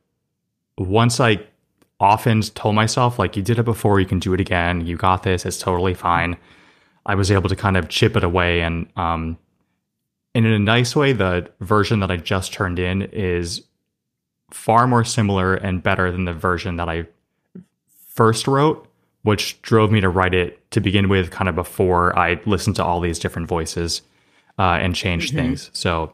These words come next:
Speaker 1: it, it worked out in a, um, positive way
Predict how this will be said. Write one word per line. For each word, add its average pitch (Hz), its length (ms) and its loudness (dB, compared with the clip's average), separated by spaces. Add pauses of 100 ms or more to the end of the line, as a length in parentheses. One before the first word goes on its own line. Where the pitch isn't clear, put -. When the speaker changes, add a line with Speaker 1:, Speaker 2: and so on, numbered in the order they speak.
Speaker 1:
it, - 400 -6
it 110 120 -2
worked 131 200 2
out 123 380 2
in 101 200 2
a, 87 360 0 (840)
um, 82 520 -4 (720)
positive 143 440 2
way 135 420 2